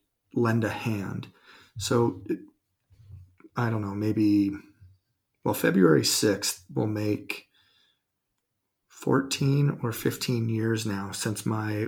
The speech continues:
oldest had a traumatic brain injury. And I'm so glad to report now, you'd never know that she had a traumatic brain injury, but she was fifteen months at the time.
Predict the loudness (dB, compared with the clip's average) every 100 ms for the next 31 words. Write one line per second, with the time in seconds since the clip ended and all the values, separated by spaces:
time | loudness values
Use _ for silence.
0 | 0 2 2 0 -4 -4 -4 -4 -2 -4
1 | -4 -4 -4 -4 -6 -8 -8 _ _ _
2 | _ _ _ _ _ _ _ _ _ _
3 | _ _ _ -2 -2 -2 -4 -4 -6 -10
4 | _ _ _ _ _ _ _ _ _ _
5 | -2 0 6 6 6 4 2 2 2 2
6 | 0 0 0 0 0 -2 -4 -4 -4 -4
7 | -4 -6 -6 -6 -6 -4 -2 -4 -2 -4
8 | -4 -6 -4 0 0 0 -4 -2 -2 0
9 | -2 -2 -6 -4 -4 -4 -4 -4 -8